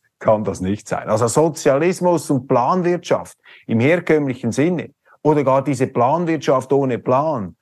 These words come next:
die wir bei unseren Planwirtschaftlern sehen, in der Europäischen Union, in Deutschland, zum Teil auch in der Schweiz, natürlich etwas abgemildert, in Österreich, in vielen Ländern. Mit dem hat das jetzt überhaupt nichts zu tun. Also wenn das eine Planwirtschaft ist, dann ist es eine Planwirtschaft mit einem ziemlich intelligenten Plan.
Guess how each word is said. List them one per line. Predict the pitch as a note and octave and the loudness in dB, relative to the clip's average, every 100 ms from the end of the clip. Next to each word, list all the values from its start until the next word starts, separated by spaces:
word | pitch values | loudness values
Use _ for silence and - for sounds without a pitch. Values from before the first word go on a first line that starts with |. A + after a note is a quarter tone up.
| _ | _
die | C3 | 0
wir | A#2+ A2+ | 0 2
bei | A2 | 2
unseren | D#3+ G#3+ F#3 F#3 F#3 E3+ _ _ _ _ _ - B2 | 2 0 0 0 -4 -8 _ _ _ _ _ -20 0
Planwirtschaftlern | D#3 E3+ F3+ F3+ F3+ D#3+ - F3 F3 | 0 2 0 0 2 0 0 -4 0
sehen, | D#3 G2 | 0 -2
in | B2 C3+ | -2 0
der | C#3 | 2
Europäischen | C#3 C#3+ C#3 C3 C3 - C#3 | 2 0 0 0 0 -4 -2
Union, | C3 F2 - | -2 -4 -2
in | C#3+ | 0
Deutschland, | B2 A#2+ C#3 - E2+ - | 2 0 -2 -6 -10 -10
zum | - F#2 | -10 -2
Teil | F2 F#2 | 0 0
auch | G2 | 0
in | G#2+ A2 | 0 -2
der | |
Schweiz, | G#2+ C#3+ F#3+ - | 0 0 0 -4
natürlich | B2 B2 A2+ | -4 -2 0
etwas | A2+ A#2 A2 | -2 -2 0
abgemildert, | C3+ C#3 B2+ A#2+ B2+ A#2 F2+ | 0 0 -2 0 0 -2 -4
in | G#2 | -2
Österreich, | A2 C#3+ C#3 A2+ A2 G#2+ | 0 -2 -2 -2 0 -2
in | G2 | -6
vielen | F2 C3 B2 | -2 -2 -2
Ländern. | G2+ G#2 A2+ A2 G2 - - _ _ _ _ _ - | -2 -4 -4 -6 -8 -18 -20 _ _ _ _ _ -4
Mit | A#2+ A#2+ | -2 2
dem | C#3+ D#3+ | 0 2
hat | C#3 C3 | -2 -4
das | G#2+ | -4
jetzt | A2+ - | -4 -4
überhaupt | B2+ F#2+ E2+ G#2+ - | -4 -2 0 -2 -2
nichts | B2 A#2+ - | -4 -4 -8
zu | - | -8
tun. | - F2+ | -6 -4
Also | G2+ A2 | -2 0
wenn | C3+ G3+ | 2 2
das | G3+ G3 F#3+ | 0 0 0
eine | F#3 F3+ | -2 -2
Planwirtschaft | C#3+ C#3 D#3 D#3 D3+ D3+ C#3+ - - | -2 -2 -2 -4 -4 -4 -4 -4 -12
ist, | - | -4
dann | A2+ | -2
ist | B2+ B2+ | 0 0
es | A2+ | -2
eine | A2 G#2+ | -2 -4
Planwirtschaft | A#2 G#2 B2 B2 B2 G#2 G2 | -2 -2 -2 -4 -2 -2 -2
mit | G#2+ G#2+ | -6 -2
einem | G2+ F#2+ | -2 -2
ziemlich | - C#3+ A2+ | -2 0 0
intelligenten | A#2 G#2 G#2+ G2+ G2 A2+ C#3 D3 | -2 -2 -2 0 0 -2 -4 -6
Plan. | C3+ B2+ B2+ B2+ A#2+ | 0 2 2 0 -6